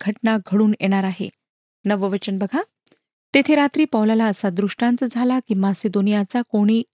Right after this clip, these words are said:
एक माणूस उभा राहून आपणाला विनंती करीत आहे की इकडे मासेदोनियात येऊन आम्हाला सहाय्य कर." हे मासेदोनियामधून पौलास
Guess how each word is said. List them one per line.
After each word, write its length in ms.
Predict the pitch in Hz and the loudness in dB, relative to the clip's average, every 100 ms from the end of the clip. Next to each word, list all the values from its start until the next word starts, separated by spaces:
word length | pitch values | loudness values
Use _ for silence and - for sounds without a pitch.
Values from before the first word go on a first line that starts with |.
| - | -2
एक 160 | 202 202 185 | 0 0 -2
माणूस 500 | 180 196 277 285 - | 0 2 2 0 0
उभा 280 | 196 180 202 | -2 0 0
राहून 360 | 190 185 240 170 _ _ _ _ | 0 2 2 2 _ _ _ _
आपणाला 400 | 220 233 262 320 349 | -2 0 0 0 2
विनंती 320 | 240 214 208 | 2 2 0
करीत 280 | 202 185 185 | -2 -2 -2
आहे 260 | 208 208 147 _ _ _ - | 0 0 -2 _ _ _ -2
की 80 | 147 | 0
इकडे 380 | 151 - 262 262 | 0 0 2 4
मासेदोनियात 760 | 202 196 214 180 202 220 226 - | 2 0 -2 0 2 2 0 0
येऊन 400 | 208 226 233 175 - _ _ - | 0 2 4 0 -4 _ _ -4
आम्हाला 380 | 220 220 269 277 | 0 2 2 0
सहाय्य 400 | - 208 185 196 | -2 -2 -2 -2
कर." 220 | - 170 - _ _ _ _ _ _ _ - | -4 -6 -6 _ _ _ _ _ _ _ 0
हे 140 | 320 | 2
मासेदोनियामधून 1160 | 330 285 269 320 294 311 339 285 - 240 196 180 - _ - | 2 0 0 -2 -2 0 0 0 0 0 0 -2 -10 _ -2
पौलास 480 | 262 285 302 277 | 0 0 -2 -6